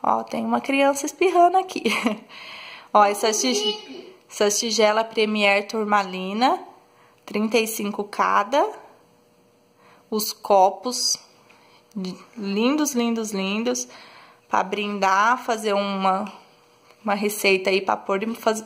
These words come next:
montar uma mesa posta. Vai ficar muito legal, né, gente? Bom,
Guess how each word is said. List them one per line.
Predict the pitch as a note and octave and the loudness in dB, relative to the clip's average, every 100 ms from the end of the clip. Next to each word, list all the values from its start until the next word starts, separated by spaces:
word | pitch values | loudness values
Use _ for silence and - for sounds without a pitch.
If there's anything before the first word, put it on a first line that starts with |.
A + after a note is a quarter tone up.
| - | -8
montar | G#3+ G#3+ G#3+ G#3+ | 2 2 4 2
uma | G#3 A3+ | 2 0
mesa | A3 A3+ B3+ | 0 -2 -2
posta. | - F#3+ - | 2 0 2
Vai | G#3 | -2
ficar | G#3 - | 0 0
muito | G#3+ G#3 G#3+ | -2 -2 -2
legal, | C#4+ C4+ G3 | 0 2 2
né, | G3+ A3 | 0 -6
gente? | A#3 G3+ G#3+ - - _ - - - - - - - - _ _ _ _ G#3+ | -6 -8 -8 -12 -14 _ -20 -20 -20 -20 -20 -18 -18 -18 _ _ _ _ 2
Bom, | A3 G#3 G3+ | 4 4 0